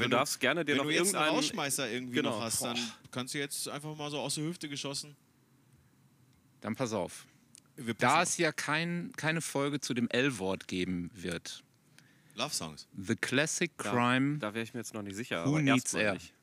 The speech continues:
Speaker 1: The Classic Crime, Who Needs Air?
Speaker 3: Ist in der Akustikversion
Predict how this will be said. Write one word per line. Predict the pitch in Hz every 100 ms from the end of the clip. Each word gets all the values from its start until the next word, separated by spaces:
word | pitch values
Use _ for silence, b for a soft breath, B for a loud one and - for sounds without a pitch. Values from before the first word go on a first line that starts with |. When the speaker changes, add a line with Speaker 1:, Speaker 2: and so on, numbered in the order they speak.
| _ _ _ -
Speaker 1:
The |
Classic | - - 92 127 170 _ -
Crime, | - 92 113 175 131 95
Who | 127 151
Needs | 147 147 -
Air? | 117 120 120
Speaker 3:
Ist | 113 - - - _ _ _ _
in | 117 131
der | -
Akustikversion | - - 151 - 123 - 104 92 107 101 113